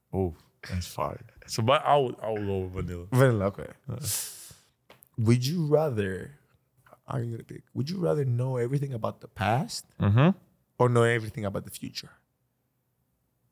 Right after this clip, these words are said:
Speaker 1: I would say this. Whatever happened in the past is none of my business. So
Speaker 2: Okay.
Speaker 1: I'll go with the future. You know?
Speaker 2: Okay. Why do you, why? Why do you think like that way?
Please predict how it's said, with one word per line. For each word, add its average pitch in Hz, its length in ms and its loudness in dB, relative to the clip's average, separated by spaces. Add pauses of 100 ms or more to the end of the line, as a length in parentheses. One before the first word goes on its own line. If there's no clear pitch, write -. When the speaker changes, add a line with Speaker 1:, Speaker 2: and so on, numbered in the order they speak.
(3500)
Speaker 1:
I 107 80 -4
would 98 120 -4
say 95 200 -6
this. 87 380 -12 (220)
Whatever 107 380 4
happened 117 340 2
in 110 60 -6
the 107 60 -8
past 113 380 2
is 101 80 -6
none 98 160 -2
of 98 60 -6
my 98 140 0
business. 90 560 -6 (300)
So 101 200 6
Speaker 2:
Okay. 113 340 0
Speaker 1:
I'll 101 180 0
go 98 160 0
with 90 160 -4
the 139 80 -4
future. - 380 -8 (220)
You 104 100 2
know? 107 140 6
Speaker 2:
Okay. 98 220 0
Why 120 160 2
do 214 60 2
you, 190 60 2
why? 117 460 4
Why 123 140 0
do 147 60 0
you 131 60 -2
think 127 160 -10
like 98 140 -6
that 101 160 -10
way? 78 240 -10